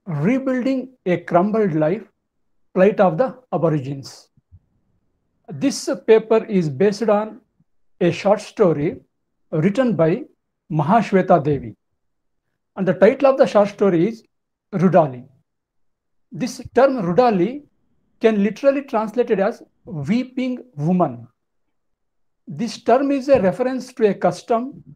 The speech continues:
in certain areas of Rajasthan where women of a lower caste are hired as professional mourners upon the death of upper caste people, especially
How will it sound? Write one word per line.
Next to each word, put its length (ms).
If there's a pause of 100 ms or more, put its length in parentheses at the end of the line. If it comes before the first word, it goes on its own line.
(100)
in 180
certain 460
areas 380
of 160
Rajasthan 640 (640)
where 240
women 360
of 180
a 40
lower 300
caste 480 (220)
are 160
hired 400 (100)
as 180
professional 600
mourners 720 (500)
upon 300
the 80
death 280
of 240 (200)
upper 300
caste 380
people, 400 (140)
especially 560